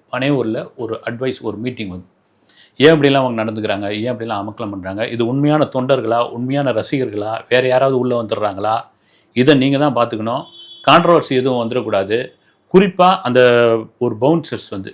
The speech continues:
பவுன்சர்ஸை பாதுகாவலரோ ஒரு, ஒருத்தர் சால்வை போட வந்தவருடைய தலையில வந்து துப்பாக்கியை வச்சு இது பண்ணது வந்து பெரிய விஷயமா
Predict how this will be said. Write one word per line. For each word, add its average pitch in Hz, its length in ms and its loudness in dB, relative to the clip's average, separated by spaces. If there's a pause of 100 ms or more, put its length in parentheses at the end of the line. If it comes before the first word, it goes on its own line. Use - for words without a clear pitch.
(160)
பவுன்சர்ஸை 135 480 -2
பாதுகாவலரோ 120 580 0 (160)
ஒரு, 110 180 -6 (540)
ஒருத்தர் 110 280 -4
சால்வை 135 360 0
போட 110 220 0
வந்தவருடைய 101 380 -6 (120)
தலையில 120 340 -2
வந்து 104 160 -6 (560)
துப்பாக்கியை 120 440 0
வச்சு 101 220 -10
இது 101 80 -10 (120)
பண்ணது 95 220 -10
வந்து 98 120 -10
பெரிய 113 320 -6
விஷயமா 98 380 -8